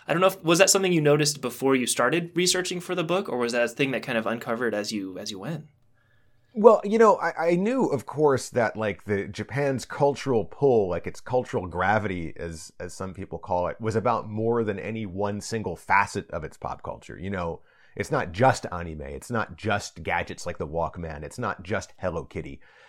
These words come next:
Speaker 2: It's, it's a kind of multifaceted thing. So I knew that there would be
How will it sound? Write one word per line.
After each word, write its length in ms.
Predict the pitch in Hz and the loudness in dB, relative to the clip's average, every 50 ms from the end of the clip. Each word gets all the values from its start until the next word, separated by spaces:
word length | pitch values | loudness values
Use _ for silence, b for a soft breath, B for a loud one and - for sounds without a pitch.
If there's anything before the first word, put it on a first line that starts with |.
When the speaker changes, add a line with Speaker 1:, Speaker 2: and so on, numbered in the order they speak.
| b b | b b
Speaker 2:
It's, 260 | - 120 - - - 151 | -6 -6 -6 -6 -6 -6
it's 120 | 139 - | -4 -2
a 100 | 151 - | -2 -2
kind 200 | - - 185 175 | 0 0 2 2
of 60 | 127 | 2
multifaceted 840 | 120 135 139 139 131 143 123 - 117 113 110 104 - - 101 82 - | 2 2 2 2 2 0 -2 0 2 2 2 2 0 -4 -8 -6 -2
thing. 220 | - 139 117 107 | -2 0 0 0
So 120 | - - | -2 -2
I 140 | - 165 170 | 0 0 0
knew 320 | 180 202 233 247 240 226 214 | 0 0 0 0 0 0 2
that 220 | - 143 127 110 | 2 0 0 2
there 160 | 131 135 131 | 2 2 2
would 200 | 120 113 104 85 | 2 0 -2 -2
be 460 | 85 107 104 104 104 98 95 92 - | -2 -2 0 0 -2 -2 -6 -8 -12